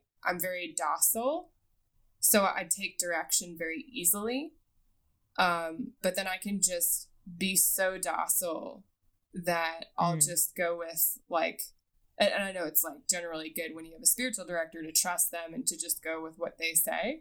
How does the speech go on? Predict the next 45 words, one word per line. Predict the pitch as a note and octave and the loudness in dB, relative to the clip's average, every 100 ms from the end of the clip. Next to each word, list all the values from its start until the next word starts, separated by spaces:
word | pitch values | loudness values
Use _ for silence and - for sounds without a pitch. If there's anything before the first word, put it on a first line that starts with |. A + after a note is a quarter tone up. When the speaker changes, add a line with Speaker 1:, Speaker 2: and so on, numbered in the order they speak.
| - | -6
Speaker 1:
right? | F#3+ G3+ | -6 -6
And | F3+ | -8
to | E3+ | -8
have | E3+ - | 0 2
somebody | E3 E3 D#3+ | 2 -2 -10
that's | E3 F3 | -2 0
Speaker 2:
Mm. | D#3+ | 0
Speaker 1:
trusted | E3 - D#3+ | 0 -2 -2
enough | E3 D#3+ | -10 -10
that | - | -8
you | E3+ D#3+ | -6 -6
can | E3 | -4
do | D#3+ G3+ G3+ | -2 -2 0
that. | D#3 D#3 - - _ _ _ _ - | 0 0 -8 -20 _ _ _ _ 0
But, | F#3+ E3+ - | 4 4 0
um, | E3 E3 D#3+ B3 - _ _ _ _ _ _ _ _ _ _ - - F3 | -4 -6 -6 -8 -10 _ _ _ _ _ _ _ _ _ _ -12 -4 4
being | G#3 G3+ - | 4 4 -4
pulled | - G#3+ G3+ | -4 0 0
out | E3+ | 0
of | E3+ E3+ D#3+ - E3 | -2 -6 -14 -14 -4
that, | E3+ D#3+ E3 E3 - _ - | -2 0 -4 -8 -18 _ -4
um, | - E3 D#3 D#3 | 0 0 -2 -6
environment | E3 E3 D#3+ F3+ E3+ E3 | -2 0 0 -2 -6 -10
where, | - E3 D#3 D#3 D#3 - _ _ _ _ _ - | -10 -8 -6 -8 -12 -18 _ _ _ _ _ 2
you | F3+ | 4
know, | E3+ D#3+ | 4 0
there | E3+ E3 | -4 -6
are | D#3+ D#3+ D#3 D#3 | -6 -8 -10 -14
Franciscan | - F3+ E3 F3 - F3+ | -4 -2 2 2 0 -2
T | - E3+ | -4 -2
O | D#3+ | -2
Rs | D#3 - - | 0 0 0
everywhere | D#3+ D#3+ D#3 D#3 | -6 -6 -10 -12
and | D#3 | -10
you | D#3 | -8
can | D#3+ | 0
sit | D3+ D#3+ | 0 0
down | D#3 D#3 | -2 -4
and | D3+ | -4
talk | D3+ D#3 | -2 -2
to | - | -6
one, | E3 D3+ D3 D3+ | -4 -4 -6 -8
you | D#3 - D#3+ | -10 -6 -2
know, | C#3 C#3+ C3 | 0 -2 -4
and, | G#2+ - - | -8 -10 -12